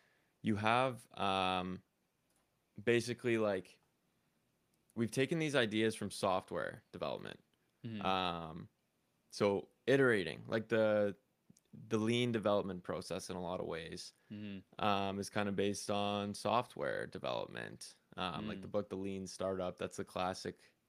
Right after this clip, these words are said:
Speaker 1: the, the classic one that everyone reads. Um, that's, like, that's basically taking principles of software. So you, you set an idea forth and you let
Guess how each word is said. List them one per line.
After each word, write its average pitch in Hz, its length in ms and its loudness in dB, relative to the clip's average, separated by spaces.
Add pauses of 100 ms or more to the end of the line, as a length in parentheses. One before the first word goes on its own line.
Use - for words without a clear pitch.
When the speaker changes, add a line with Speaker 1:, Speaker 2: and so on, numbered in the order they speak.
Speaker 1:
the, 104 240 2
the - 100 -12
classic 117 420 4
one 110 160 0
that 107 120 0
everyone 104 360 2
reads. 98 460 0 (560)
Um, 98 520 2 (580)
that's, 113 280 4
like, 117 280 4 (180)
that's 117 200 2 (100)
basically 127 960 0 (640)
taking 117 420 2
principles 117 440 -2
of 117 100 -6
software. 92 720 -2 (460)
So - 160 -4
you, 92 260 -2 (100)
you - 80 -12
set 117 240 4
an 120 100 2
idea 113 300 2
forth 101 500 -2
and 98 140 -4
you 95 100 -2
let 104 280 2